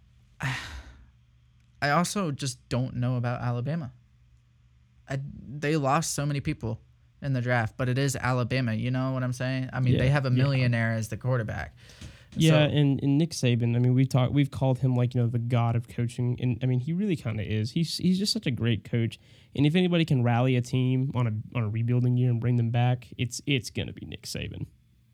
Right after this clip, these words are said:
Speaker 1: I think it's gonna be a good game, though.
Speaker 2: Oh, yeah, definitely, for sure. I think my pick for this game, I'm still gonna go with my gut. I'm gonna say that Alabama wins this. I do not see Miami taking this.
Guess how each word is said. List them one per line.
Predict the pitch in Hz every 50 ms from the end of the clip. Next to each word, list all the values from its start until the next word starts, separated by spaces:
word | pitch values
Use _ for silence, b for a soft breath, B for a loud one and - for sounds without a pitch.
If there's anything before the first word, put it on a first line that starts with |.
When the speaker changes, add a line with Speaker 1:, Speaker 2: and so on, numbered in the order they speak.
| _ -
Speaker 1:
I | 143
think | 147 - 185 180
it's | 175 156
gonna | 135 127 120
be | 113 113
a | 104
good | 101 92 98 -
game, | - - - - -
though. | - 131 - - _ _ _ _ _ _ _ _ _ _ _ _ _ -
Speaker 2:
Oh, | 160 151 123
yeah, | 113 117 135 123 107 107
definitely, | 120 123 123 127 117 110
for | 117 110
sure. | - - 127 123 123 120 b b b b b b b b
I | - 131
think | - - 165 156 143 117
my | 123 123 120 131 135
pick | - - 135 120 -
for | - 139 127
this | 131 127 127
game, | 123 127 123 123 123 123 123 123 123 120 123 - - _ _
I'm | - 151 156
still | - 180 175
gonna | 165 156 143
go | 131 131 131
with | 127 127
my | 120 117 113
gut. | 120 120 120
I'm | 117 131 160
gonna | 175 156
say | 135 - 135 127
that | 117 110
Alabama | - 120 117 113 117 113 113 113 110 110
wins | 110 113 113 110 127
this. | 127 117 117 - -
I | - 131
do | 135 131 127
not | 120 117 117 120 117 110 110
see | 104 - - 117
Miami | 113 110 110 110 110 110 110 113 110
taking | - 113 110 110 110 113
this. | 113 113 113 - - -